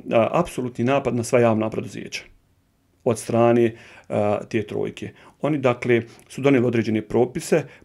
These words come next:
po kojim se može neko zaposliti u neko od tih javnih preduzeća. I apsolutno to poštuju samo ukoliko, a,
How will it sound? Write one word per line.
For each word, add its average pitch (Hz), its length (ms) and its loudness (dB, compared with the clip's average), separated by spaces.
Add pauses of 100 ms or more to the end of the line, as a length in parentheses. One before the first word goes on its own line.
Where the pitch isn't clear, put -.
po 120 100 0
kojim 113 240 2
se 110 400 2
može 117 260 2
neko 110 220 0
zaposliti 107 440 -6
u 113 40 -4
neko 110 360 -4
od 120 160 -4
tih 113 140 -4
javnih 113 240 -2
preduzeća. 110 520 -10 (180)
I 127 140 4
apsolutno 165 680 2
to 127 240 2
poštuju 131 320 0
samo 131 240 -2
ukoliko, 123 380 -2 (360)
a, 113 280 2